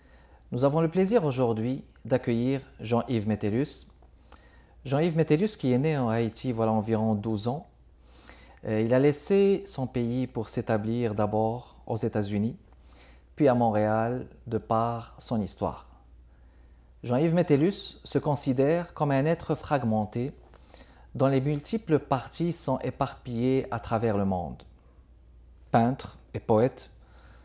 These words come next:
son travail de création consiste en une quête d'unité, de conciliation des multiples parties de lui-même, cette quête, euh, existentielle qui le mène à produire, euh, des œuvres parfois engagées,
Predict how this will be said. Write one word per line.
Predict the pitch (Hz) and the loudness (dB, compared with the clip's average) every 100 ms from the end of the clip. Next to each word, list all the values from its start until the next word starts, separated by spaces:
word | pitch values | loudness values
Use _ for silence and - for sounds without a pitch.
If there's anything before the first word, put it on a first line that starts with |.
| - - | -20 -8
son | - 131 | -2 -2
travail | - 147 170 180 165 | 2 2 4 0 0
de | 135 | -2
création | - - 165 135 - 139 139 | -2 2 4 4 0 -4 -4
consiste | 139 135 131 - 180 - - - - | -4 -2 -2 -4 -8 -8 -16 -20 -10
en | 131 127 | -2 0
une | 127 | 0
quête | 120 151 151 - - - 135 | 0 0 0 -6 -20 -16 -4
d'unité, | 160 135 107 - - - - - - - - | 0 0 -2 -8 -12 -20 -20 -20 -20 -16 -6
de | 135 | -2
conciliation | 180 - 160 135 123 - 151 143 | 0 0 2 4 2 0 -2 -2
des | 127 | 0
multiples | 123 127 123 - 123 - 110 | 0 -2 -4 -6 -6 -4 -4
parties | - - 120 - - 117 | -4 -6 -6 -6 -6 -4
de | 107 | -2
lui-même, | 104 104 107 139 180 - - - - - - | -2 -2 -2 -4 -8 -14 -20 -20 -20 -20 -20
cette | - 147 143 165 160 - | -4 -2 2 0 0 2
quête, | 175 175 - - | 2 2 -10 0
euh, | 156 151 - | 4 6 4
existentielle | 139 143 - 147 135 156 160 165 | 2 2 0 -2 0 4 4 4
qui | - | 0
le | 131 | 0
mène | 127 139 | 0 -2
à | 123 | -4
produire, | - 135 123 123 147 151 127 | -2 -2 0 0 0 0 -2
euh, | 104 98 | -2 -4
des | 101 110 104 | -2 -2 2
œuvres | 117 131 123 131 - - - - - | 2 2 0 -4 -8 -20 -20 -2 0
parfois | 135 - 135 131 | 0 0 0 0
engagées, | - 123 113 107 104 123 - | 0 0 0 0 0 -4 -6